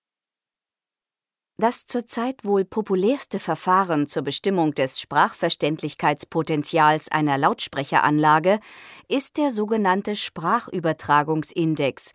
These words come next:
beziehungsweise Speech Transmission Index, abgekürzt auf Englisch S T I oder im Deutschen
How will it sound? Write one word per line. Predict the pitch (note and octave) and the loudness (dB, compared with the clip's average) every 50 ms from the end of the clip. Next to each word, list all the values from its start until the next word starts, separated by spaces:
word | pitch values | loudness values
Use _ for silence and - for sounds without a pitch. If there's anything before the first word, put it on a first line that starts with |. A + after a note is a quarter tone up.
| - - - - _ - | -14 -20 -20 -20 _ -6
beziehungsweise | E3 D#3 - - F3+ F3 E3+ E3 - - E3+ E3+ E3 D#3 D#3+ E3+ E3 D#3 - - - - - | -6 -4 -2 0 2 2 2 2 2 4 4 6 6 6 4 2 0 0 -4 -12 -20 -14 -8
Speech | - - - - - B3 C4+ - - - - | -6 -6 -4 -2 -2 -4 -2 -4 -6 -8 -6
Transmission | - F3+ E3 D3+ D3 - - E3 D#3+ D#3 - D#3+ D3+ | -2 -2 0 0 0 0 0 0 0 0 0 0 0
Index, | - - D#3+ D3+ D3 D3 B2 - - - - - _ _ _ _ _ _ - | 0 0 0 2 2 0 -2 -2 -4 -8 -10 -10 _ _ _ _ _ _ 0
abgekürzt | A#3 B3+ - - - C#4+ - - C4+ B3 B3 - - - - | 0 0 0 -2 -6 -6 -4 -4 -4 -4 -2 -4 -6 -2 -2
auf | E3+ D#3+ - | -2 0 0
Englisch | - E3 E3+ F3 F3 F#3 F#3 F#3+ - - _ _ _ _ _ - | 0 0 2 2 0 -2 -2 -4 -4 -6 _ _ _ _ _ -2
S | F3+ F3 - - - | -2 -2 -2 -4 -6
T | - - G#3+ G#3 - | -6 -6 -4 -4 -2
I | G3 F3 B2 - - - _ _ _ _ - - - - - | -2 -2 -4 -4 -8 -12 _ _ _ _ -20 -20 -8 -2 0
oder | G3+ G#3+ F#4 - | 2 2 4 2
im | - F#3 E3 | 2 0 0
Deutschen | D3 D3 C3+ C3+ C3+ - - F#3+ G3 G#3 G#3 | 0 0 0 0 -2 -4 -6 -6 -6 -6 -8